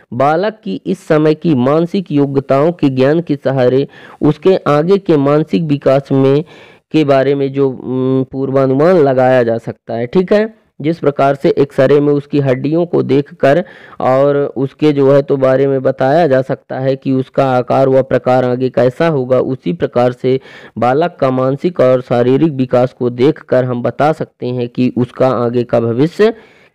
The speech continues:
क्या होगा। ठीक है, उसके बाद हमारा अगला और दस नंबर का जो सिद्धांत है, बाल विकास का जो सिद्धांत है, वो है विकास लंबवत सीधा ना होकर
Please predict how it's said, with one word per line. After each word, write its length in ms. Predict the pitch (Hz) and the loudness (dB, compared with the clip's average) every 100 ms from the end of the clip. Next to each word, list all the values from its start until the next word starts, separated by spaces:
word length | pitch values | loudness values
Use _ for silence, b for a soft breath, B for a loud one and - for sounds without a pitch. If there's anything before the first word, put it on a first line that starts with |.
| - | -2
क्या 200 | 139 135 | 0 2
होगा। 440 | 123 107 104 104 - _ | 0 -2 -4 -8 -14 _
ठीक 160 | 160 175 | -6 0
है, 260 | 214 233 - _ _ _ _ _ _ _ _ _ _ _ _ _ _ _ | 0 0 -6 _ _ _ _ _ _ _ _ _ _ _ _ _ _ _
उसके 280 | 127 - 214 | -10 0 2
बाद 200 | 226 190 | 2 2
हमारा 400 | 180 180 185 170 | 2 0 -2 -2
अगला 340 | 147 170 180 | 0 2 2
और 100 | 175 | 0
दस 240 | 139 170 170 | -2 -4 -2
नंबर 340 | 156 156 160 | -2 0 0
का 160 | 165 147 | 2 0
जो 160 | 143 | 0
सिद्धांत 640 | 147 135 127 131 143 180 | -2 -6 -2 0 2 2
है, 280 | 165 151 135 | 0 2 2
बाल 260 | 139 131 135 | 2 0 0
विकास 360 | 131 131 127 | -4 -2 -2
का 160 | - 123 | 0 -2
जो 140 | 123 | 0
सिद्धांत 580 | 131 127 123 127 131 156 | -4 -4 -2 2 2 2
है, 280 | 143 131 151 | 2 4 4
वो 260 | 156 135 139 | 2 0 0
है 200 | 151 175 | 2 2
विकास 540 | 139 127 135 143 - | 0 -2 0 0 0
लंबवत 680 | 131 127 127 127 143 180 170 | 0 0 2 2 4 2 -2
सीधा 460 | - 127 123 139 | -8 -8 -4 -4
ना 180 | 131 123 | -2 0
होकर 460 | 127 123 160 190 | 0 0 2 2